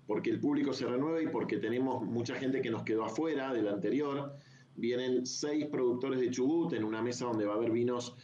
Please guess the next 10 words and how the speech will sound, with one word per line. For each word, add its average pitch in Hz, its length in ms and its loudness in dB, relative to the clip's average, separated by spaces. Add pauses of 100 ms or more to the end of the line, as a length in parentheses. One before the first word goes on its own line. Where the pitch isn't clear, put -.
(240)
de 113 140 0
este 113 440 0
terroir, 120 520 0
este, 95 320 -4
incipiente, 117 920 0
emergente, 123 840 -2 (300)
que - 120 -8
es 92 80 -12
muy 123 140 0
nuevito, 135 680 -2